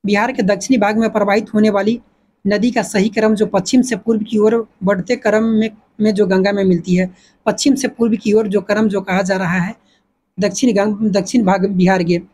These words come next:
तो इसमें जो हो जाएगा सोन हो जाएगा, पुनपुन, फल्गु और सकरी हो जाएगा। कोसी नदी की प्रवाह अपवाह प्रणाली कैसी है,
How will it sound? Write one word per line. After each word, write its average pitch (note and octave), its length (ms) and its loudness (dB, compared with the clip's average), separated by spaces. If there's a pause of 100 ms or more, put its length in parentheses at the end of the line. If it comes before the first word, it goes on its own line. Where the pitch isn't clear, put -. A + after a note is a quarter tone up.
(320)
तो G#3 60 -6
इसमें G#3+ 240 0
जो A3 100 2
हो G#3 60 2
जाएगा G#3+ 240 2
सोन A#3 240 -2
हो G#3+ 60 4
जाएगा, G#3 260 2 (440)
पुनपुन, A3 400 2
फल्गु G#3 320 -2
और F#3+ 140 -4
सकरी G3+ 340 -4
हो F#3+ 140 4
जाएगा। F#3 380 0 (2250)
कोसी A3+ 240 2
नदी A#3 220 2
की - 180 0
प्रवाह G#3+ 760 -2 (480)
अपवाह G#3 340 0
प्रणाली G3+ 460 0
कैसी F#3+ 380 0
है, A3 180 -2